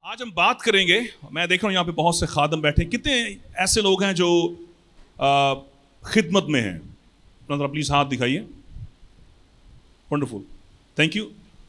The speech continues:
और आप में से कितने पासबान हैं या एसोसिएट पास्टर्स हैं? ओके, praise God। Almost, uh, fifty four, uh, fifty five percent लोग जो हैं वो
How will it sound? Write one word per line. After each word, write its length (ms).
और 140
आप 220
में 60
से 120
कितने 380
पासबान 600
हैं 360
या 180
एसोसिएट 580
पास्टर्स 420
हैं? 140
ओके, 280
praise 540
God। 200
Almost, 340
uh, 120
fifty 340
four, 220
uh, 160
fifty 300
five 180
percent 440
लोग 140
जो 100
हैं 80
वो 180